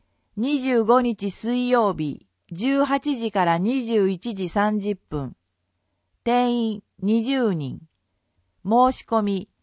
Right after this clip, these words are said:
四日水曜日から十八日水曜日までに、専用申し込みフォームから。専用申し込みフォームのキューアールコードが表記してあります。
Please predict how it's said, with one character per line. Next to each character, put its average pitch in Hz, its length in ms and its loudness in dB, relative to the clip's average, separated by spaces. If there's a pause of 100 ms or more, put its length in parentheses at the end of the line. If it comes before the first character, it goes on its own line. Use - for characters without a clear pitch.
(460)
四 226 220 4
日 285 280 2
水 277 360 -2
曜 277 200 4
日 202 120 -4
か 160 160 -2
ら 143 220 -2 (320)
十 247 300 0
八 269 320 -2
日 254 300 -4
水 262 320 -2
曜 262 180 6
日 196 160 0
ま 190 140 4
で 165 160 -2
に、 143 200 -8 (440)
専 269 400 0
用 269 200 4
申 247 280 2
し - 40 -16
込 247 180 0
み 233 120 0
フ 240 140 -2
ォ 226 100 4
ー 196 40 0
ム 160 120 -4
か 127 160 -8
ら。 - 180 -12 (1160)
専 277 380 0
用 277 200 4
申 262 280 0
し - 60 -18
込 254 180 -2
み 254 100 -2
フ 254 140 -4
ォ 247 140 4
ー - 20 0
ム 185 160 -4
の 151 240 -8 (520)
キ 262 120 0
ュ 285 160 2
ー 269 160 6
ア - 20 4
ー 269 40 2
ル 262 140 -4
コ 262 220 2
ー 226 60 2
ド 196 120 2
が 175 140 4 (120)
表 240 240 2
記 185 120 -8
し - 100 -14
て 180 160 -2
あ 160 100 2
り 156 140 -4
ま 151 160 -6
す。 - 300 -20